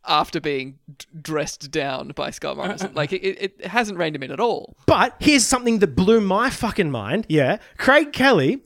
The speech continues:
Speaker 2: was forced to issue a statement about this, sort of, you know, capitulating to Scott Morrison. He didn't put that statement on his Facebook page,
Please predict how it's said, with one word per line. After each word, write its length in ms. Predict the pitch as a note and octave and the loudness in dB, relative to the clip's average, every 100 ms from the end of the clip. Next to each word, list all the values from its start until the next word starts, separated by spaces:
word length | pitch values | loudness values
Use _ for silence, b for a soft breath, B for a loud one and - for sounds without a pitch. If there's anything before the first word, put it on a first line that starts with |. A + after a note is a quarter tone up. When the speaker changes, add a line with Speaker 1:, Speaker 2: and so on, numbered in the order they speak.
| b | b
Speaker 2:
was 200 | E3 F#3+ | 4 4
forced 580 | - F#3+ F3 G3 - - | 4 2 2 2 -2 -6
to 240 | - F#3+ F3+ - | 2 2 2 0
issue 380 | A3 - A3+ F#3+ | 2 2 0 -2
a 80 | |
statement 680 | D#3+ - F#3+ F#3 C#3+ A2+ - _ _ _ _ _ D#3+ | -2 0 2 0 -2 -6 -8 _ _ _ _ _ -2
about 540 | D3 - D3+ E3+ E3+ B2 | 0 0 2 2 -2 0
this, 340 | D#3 E4+ - b | 0 2 -2 b
sort 280 | - - F3+ | -2 2 2
of, 100 | F3 | 2
you 80 | D#3 | 0
know, 100 | B2 | -4
capitulating 640 | - - G3+ - E3+ D3+ C#3+ | -6 -2 0 2 2 2 0
to 80 | |
Scott 240 | D#3 E3 C#3+ | -2 -2 -2
Morrison. 500 | C#3 C3 B2 F#2+ E2 b b b | -4 -4 -6 -8 -16 b b b
He 220 | A#3 G#3+ | 2 0
didn't 600 | C3+ A#2+ B3+ B3+ B3+ - | 0 2 4 4 0 0
put 340 | - A#3 A#3 | 4 4 4
that 220 | D3+ G3+ G3 | 0 2 2
statement 500 | - G3 F#3+ E3+ E3+ | 2 2 2 -2 0
on 160 | D#3+ F3 | 0 2
his 320 | - F3+ - | 4 2 2
Facebook 580 | - F#3+ F#3+ - E3 - | 2 4 2 0 -4 -2
page, 440 | C3+ A#2+ D3+ - | -4 0 0 -2